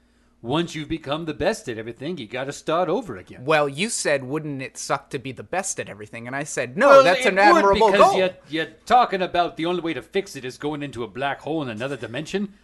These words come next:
Speaker 1: That's your only solution to the problem?
Speaker 2: That just seems to be the, the logical conclusion to me.
Speaker 1: Right.
Speaker 2: It's not the
Speaker 1: That's the
Speaker 2: solution. The
Speaker 1: logical
Speaker 2: solution is
Speaker 1: conclusion.
Speaker 2: hard work and, you know, hair on your chest and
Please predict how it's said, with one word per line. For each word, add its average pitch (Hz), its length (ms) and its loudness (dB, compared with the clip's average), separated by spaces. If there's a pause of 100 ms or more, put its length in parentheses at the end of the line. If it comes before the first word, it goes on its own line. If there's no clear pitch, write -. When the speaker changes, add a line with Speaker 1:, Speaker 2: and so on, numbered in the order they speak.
(120)
Speaker 1:
That's 170 240 -2
your 165 120 0
only 190 280 0
solution 196 480 -6
to 214 100 -6
the 214 120 -6
problem? 214 440 -2
Speaker 2:
That 214 240 4
just 233 200 -2
seems 214 340 -6
to 202 80 -4
be 165 280 -2
the, 131 460 -6
the 135 160 -8
logical 131 540 -6
conclusion 156 800 -10
to - 120 -20
me. - 280 -20
Speaker 1:
Right. 139 340 -4
Speaker 2:
It's - 160 -16
not 185 160 2
the 139 100 2
Speaker 1:
That's 147 120 0
the 165 80 -2
Speaker 2:
solution. 147 200 2
The 143 60 4
Speaker 1:
logical 143 360 2
Speaker 2:
solution 185 640 0
is 139 160 -4
Speaker 1:
conclusion. - 40 -16
Speaker 2:
hard 151 300 0
work 160 320 -4
and, 110 180 -12 (480)
you 135 140 -10
know, 120 160 -4
hair 160 300 -2
on 131 160 -4
your 113 80 -10
chest - 420 -12
and 110 280 -14